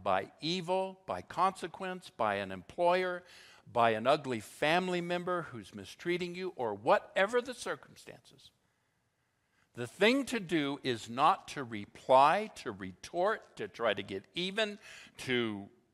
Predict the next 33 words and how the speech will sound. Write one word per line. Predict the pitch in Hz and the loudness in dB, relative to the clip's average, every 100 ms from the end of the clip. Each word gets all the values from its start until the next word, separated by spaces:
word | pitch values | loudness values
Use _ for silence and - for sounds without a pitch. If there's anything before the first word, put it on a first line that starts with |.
| _ _ _ _ _ _ | _ _ _ _ _ _
take | - 143 - | 0 0 4
out | 127 113 117 | 2 2 2
vengeance, | 175 208 196 196 - | 2 2 0 -6 -8
to | - | -8
get | 110 110 - | -4 -4 -4
mad, | 139 185 208 208 156 | 2 4 6 4 -4
to | 131 110 | -6 -6
treat | - 156 147 | -6 -6 -4
in | 143 113 | -2 -4
kind. | 104 185 202 214 214 220 - _ _ - - | -6 0 0 0 -4 -10 -16 _ _ -20 -14
The | 107 | -12
thing | - - 190 247 | -8 -2 0 0
to | 208 240 | -4 -8
do | 170 139 95 98 104 _ - - | -6 -6 -6 -10 -18 _ -20 -10
is | 117 110 | -8 -2
to | 120 | -2
humble | 107 175 190 196 | 0 0 0 -2
yourself | 185 180 - 160 143 135 | -2 -6 -4 0 2 0
before | - 110 - 151 170 | -6 -10 -10 -6 -6
God. | 165 143 117 - - - _ _ _ _ _ _ _ _ _ _ _ | -4 -4 -4 -8 -18 -20 _ _ _ _ _ _ _ _ _ _ _
Get | 123 160 | 2 4
alone | 165 156 175 190 202 | 4 6 8 8 4
with | 190 180 | -2 -4
him | - 160 117 98 | -4 -6 -6 -6
and | 113 120 | -6 -6
just | 117 151 139 - | -4 -4 -4 -6
begin | 131 117 156 165 | -6 -2 -4 -2
to | 147 | -6
hear | 120 143 180 | -6 -6 -6
him | 151 185 175 | -6 -10 -10
say | - 170 147 | -6 -6 -6
to | - 101 | -10 -14
you, | 98 90 | -12 -16